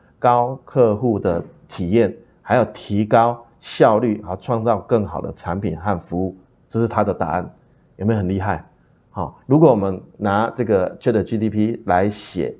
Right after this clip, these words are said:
政府的案子，我想应该很容易吧？把政府要我们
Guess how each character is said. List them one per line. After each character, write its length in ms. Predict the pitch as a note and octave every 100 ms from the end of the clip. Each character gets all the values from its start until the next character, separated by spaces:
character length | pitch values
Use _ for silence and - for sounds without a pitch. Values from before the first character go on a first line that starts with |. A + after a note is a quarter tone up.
| _ _ -
政 220 | B2+ G#2
府 120 | E2+
的 120 | -
案 240 | - G#2+ F2+
子， 200 | - A1+ _ _ _ _ _
我 140 | - A#2+
想 240 | A#2+ F2 - _ _ _ _
应 140 | B2 A#2
该 140 | B2+
很 240 | B2 G2
容 180 | F2 F2+
易 100 | A2
吧？ 240 | G#2 F2 - _ _
把 120 | - G2+
政 220 | - B2+
府 180 | G2 F#2+
要 200 | B2+ A2
我 120 | F#2
们 240 | E2+ F2+